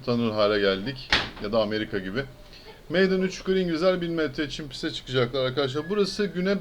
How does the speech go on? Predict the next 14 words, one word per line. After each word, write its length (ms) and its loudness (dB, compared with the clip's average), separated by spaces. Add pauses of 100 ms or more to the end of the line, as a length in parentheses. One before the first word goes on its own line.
banko 340 6
ile 140 4
başlıyoruz 540 2
burada. 300 0 (560)
E, 200 4 (300)
Existentialist. 2000 0 (1080)
Existentialist, 1300 -2
e, 280 -2 (220)
Wineker'le 640 2
burada 400 0
üç 280 -10
numara 400 0 (580)
banko 340 4
arkadaşlar. 480 0